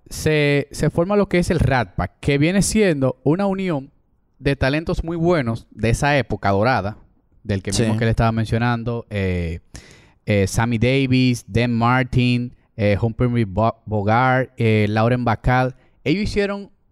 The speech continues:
Speaker 1: eh, este, ese, este colectivo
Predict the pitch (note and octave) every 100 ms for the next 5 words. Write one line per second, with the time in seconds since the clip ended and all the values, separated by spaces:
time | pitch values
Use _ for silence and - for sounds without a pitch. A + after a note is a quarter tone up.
0 | _ _ C3 B2+ B2 A#2+ A#2 G#2 - -
1 | C#3 - F3 F3 D#3+ D3 B2 G#2+ F2+ F2
2 | _ _ _ _ _ _ - - - -
3 | - - D#3 G#3 - F#3+ C3+ - B2 G2